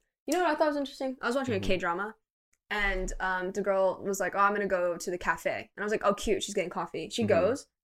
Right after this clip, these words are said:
Speaker 1: it's like a gaming cafe.
Speaker 2: Yeah, there's gaming cafes too.
Speaker 1: That's so cool. Why don't, do we, I mean, I'm sure we have some, but, like, that's such an amazing idea.
Speaker 2: Yeah, well, it's like, it's, I, like, did you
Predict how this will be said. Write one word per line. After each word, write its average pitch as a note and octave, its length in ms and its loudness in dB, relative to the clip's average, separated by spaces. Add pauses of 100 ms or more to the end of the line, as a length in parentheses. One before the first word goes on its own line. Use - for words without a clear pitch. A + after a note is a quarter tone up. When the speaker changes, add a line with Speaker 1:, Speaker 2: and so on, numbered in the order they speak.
Speaker 1:
it's C#4 160 2
like F4+ 120 6
a C#4+ 60 10
gaming G#3 420 4
cafe. D#3+ 540 -4
Speaker 2:
Yeah, B3+ 100 -2
there's F#3 120 4
gaming F#3+ 240 0
cafes B2+ 340 -4
too. - 80 6
Speaker 1:
That's E4+ 160 10
so G4 220 6
cool. G3 520 0
Why A#3+ 140 4
don't, C#4 140 2
do G#3+ 100 4
we, G#3+ 160 2 (220)
I G3+ 80 8
mean, A3 100 8
I'm G#3 80 6
sure A3+ 160 2
we G3 100 2
have E3+ 180 2
some, E3+ 200 -6
but, F#3+ 120 0
like, F3+ 260 2 (160)
that's A#3 180 6
such - 220 2
an A#3 160 6 (100)
amazing G#3+ 400 4
idea. G3 460 0
Speaker 2:
Yeah, G2+ 240 -4
well, C#3+ 160 8
it's D#3 140 4
like, D3+ 280 4
it's, C#3 220 2
I, B2+ 340 6
like, A#2 320 4
did A#2 220 0
you C#3+ 280 4